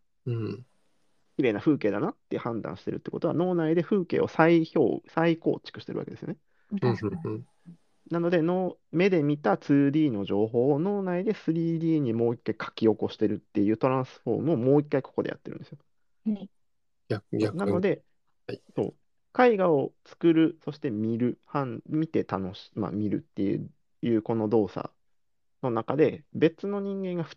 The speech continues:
Speaker 2: に-、二人関与され-、してて、
Speaker 1: はい。
Speaker 2: それぞれのトランスフォームが二回起こっているっていうことをまず、
Speaker 1: うん。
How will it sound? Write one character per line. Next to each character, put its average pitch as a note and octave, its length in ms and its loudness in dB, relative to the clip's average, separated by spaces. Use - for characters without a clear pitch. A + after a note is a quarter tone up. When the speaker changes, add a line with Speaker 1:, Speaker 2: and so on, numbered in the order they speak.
Speaker 2:
に-、 D3 200 0
二 - 260 -2
人 F3+ 200 -2
関 - 300 -2
与 - 140 -12
さ - 120 -10
れ-、 - 200 -12
し - 100 -20
て - 140 -8
て、 G3 360 -4
Speaker 1:
は A#2+ 100 -2
い。 - 20 -2
Speaker 2:
そ F#3 80 2
れ G#3+ 100 2
ぞ G3+ 120 -2
れ G3 100 -2
の A3 180 -4
ト C#3+ 80 2
ラ C#3 120 2
ン C#3 60 -2
ス - 80 -10
フ C#3 80 -2
ォ - 20 -2
ー - 40 -2
ム G2 80 -4
が - 80 -6
二 A#2 160 -4
回 B2 160 4
起 A2+ 80 6
こ - 120 -8
っ - 60 -10
て - 100 -6
い - 60 -4
る - 140 -10
っ - 40 -20
て - 80 -12
い - 100 -10
う - 100 -14
こ - 120 -6
と - 140 -6
を C#3+ 100 0
ま A2+ 140 0
ず、 D2+ 80 -6
Speaker 1:
う D#2+ 80 -4
ん。 - 60 -12